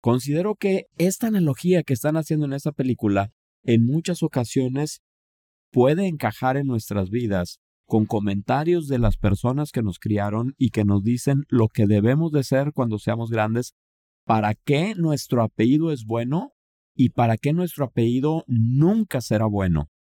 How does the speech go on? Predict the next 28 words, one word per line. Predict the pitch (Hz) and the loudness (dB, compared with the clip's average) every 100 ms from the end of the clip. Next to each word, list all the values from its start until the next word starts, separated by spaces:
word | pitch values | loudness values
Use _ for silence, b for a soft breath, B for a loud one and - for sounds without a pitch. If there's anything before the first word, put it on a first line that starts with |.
| _ _ _ _ _ - | _ _ _ _ _ 0
También | 113 117 131 165 | 4 4 4 2
existen | 180 - 156 - 139 120 | 0 -2 -4 -2 -4 0
las | 143 - | -2 -2
creencias | 151 120 110 117 107 - - _ | -4 -2 -2 0 -2 -2 -10 _
en | - 113 110 | 0 0 2
torno | 123 135 143 139 | 0 0 -2 -2
a | 127 135 170 - _ _ _ _ - | -2 -4 -6 -12 _ _ _ _ -2
¿qué | 165 | -2
sería | - 190 170 175 | 0 0 2 2
lo | 180 160 | 2 0
que | 123 120 | 2 0
yo | 110 123 139 | 2 0 -2
merezco | 160 131 131 - 170 175 _ _ | -4 -2 -4 -4 -4 -6 _ _
por | - 113 | 0 0
lo | 107 104 | 0 -2
que | 107 | -4
soy, | - 127 110 | 0 2 2
por | - 110 | 0 -2
lo | 104 101 | 0 -2
que | 113 | -2
mi | 107 107 | 0 -2
familia | 113 107 123 139 139 127 | -2 -4 -2 -2 -2 -2
ha | |
sido, | 117 - 127 104 85 - | -4 -4 -2 0 -2 -2
hasta | - 107 - 120 | -4 -2 0 0
dónde | 117 143 151 | 0 -2 -2
puedo | 147 127 131 139 | -2 -2 0 0
llegar? | 117 101 107 92 - | 0 2 2 0 -2